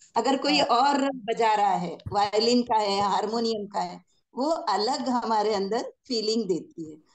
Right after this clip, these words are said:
Speaker 1: हर चीज का अलग है यहाँ पर, और कितनी scientifically put है। ये हमने नहीं की ना, सृष्टि अपने आप हुई है, ब्रह्मनाद तो अपने आप तैयार हुआ है। जैसे सृष्टि का प्रकृति हुआ, पेड़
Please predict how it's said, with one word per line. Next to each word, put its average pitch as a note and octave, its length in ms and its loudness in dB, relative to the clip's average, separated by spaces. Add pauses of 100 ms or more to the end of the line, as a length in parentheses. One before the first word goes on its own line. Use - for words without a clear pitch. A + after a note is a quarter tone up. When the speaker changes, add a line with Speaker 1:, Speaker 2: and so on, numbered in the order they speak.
(240)
Speaker 1:
हर C4 140 -2
चीज F4 280 0
का - 140 0
अलग A3 260 2
है F3+ 120 0
यहाँ D#3+ 220 0
पर, - 280 -14 (220)
और D4 100 4
कितनी D4 320 4
scientifically C#4 1040 2 (380)
put C#4 220 -2
है। E3+ 300 -6 (840)
ये C4 160 0
हमने A#3+ 360 0
नहीं D4+ 180 -2
की C4 140 -2
ना, B3 200 4
सृष्टि C4 320 -2
अपने A#3 320 -2
आप A#3 220 -4
हुई A3 200 -2
है, G3 60 2
ब्रह्मनाद G#3+ 640 -2
तो B3+ 60 -2
अपने - 340 -4
आप A3+ 300 -2
तैयार G3 440 0
हुआ F#3 160 -6
है। F#3 260 -8 (380)
जैसे G3+ 500 8
सृष्टि G3+ 420 2
का A3+ 100 2
प्रकृति A3+ 580 0
हुआ, G#3+ 180 4
पेड़ A3 400 4